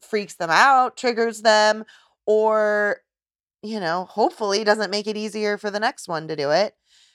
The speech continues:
But, um, then you have Nicole say, "Dom, I love you, but I really think you're gonna regret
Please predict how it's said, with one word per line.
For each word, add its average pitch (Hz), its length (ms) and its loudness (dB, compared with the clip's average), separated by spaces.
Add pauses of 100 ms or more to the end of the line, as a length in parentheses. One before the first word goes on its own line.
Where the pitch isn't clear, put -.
(140)
But, 208 340 6
um, 196 520 4
then 214 180 0
you 247 100 0
have 214 120 4
Nicole 196 800 2 (340)
say, 180 300 0
"Dom, 190 380 2
I 165 160 2
love 165 340 2
you, 156 360 0
but 170 180 2
I 175 80 0
really 165 420 -4
think 165 180 -16
you're 170 120 -10
gonna 147 200 -10
regret 143 380 0